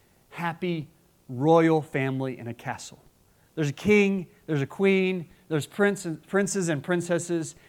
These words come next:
and they sit down for dinner at an incredible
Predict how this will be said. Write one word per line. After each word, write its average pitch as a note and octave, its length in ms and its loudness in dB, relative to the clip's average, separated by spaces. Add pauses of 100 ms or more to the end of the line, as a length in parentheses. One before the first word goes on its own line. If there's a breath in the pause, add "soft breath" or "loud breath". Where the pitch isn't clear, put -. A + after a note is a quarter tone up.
(160 soft breath)
and D#3+ 160 0
they G#3+ 140 6
sit A3 280 -4
down G3 360 4
for F3 120 -4
dinner F3 460 2 (220 soft breath)
at F3 80 0
an F3+ 100 2
incredible G3+ 920 4